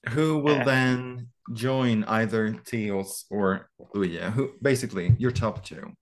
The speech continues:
Speaker 1: Who do you think will go through? We have two for Teos, one for Uya. I think that Victoria will make it. I think the staging looks good, as you said, Philip.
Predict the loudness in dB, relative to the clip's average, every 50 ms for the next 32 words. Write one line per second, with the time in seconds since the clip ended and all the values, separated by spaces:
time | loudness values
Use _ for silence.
0 | _ -4 -2 0 0 0 -2 -2 -6 -6 -6 -10 -10 -8 -8 -10 -10 -12 -16 -14
1 | -14 -14 -16 _ -20 -20 -20 -20 -20 -20 -20 _ _ _ -6 -2 0 2 4 4
2 | 4 2 0 -4 -10 -14 -4 0 2 2 2 2 0 -2 -2 0 0 2 2 2
3 | 0 -2 -6 -14 -18 -10 -2 0 2 2 2 2 0 0 2 2 2 4 2 0
4 | -2 -4 -6 -10 _ _ _ _ _ _ _ _ _ _ _ _ _ 0 2 2
5 | 2 0 0 0 0 0 0 0 0 0 0 -2 -4 -4 -2 0 2 2 2 0
6 | 0 -2 -4 -6 -10 _ _ _ _ _ -10 -4 -2 0 0 0 -2 -4 -8 -10
7 | -10 -10 -10 -10 -10 -14 _ _ _ _ _ _ _ _ _ _ _ _ _ _
8 | _ _ _ _ _ -2 0 0 0 0 -2 -2 -4 0 2 4 4 4 4 4
9 | 2 2 0 -2 -4 -2 0 0 2 2 0 -2 -4 -6 -10 -6 -2 -2 0 0
10 | 0 -2 0 2 2 2 2 0 -2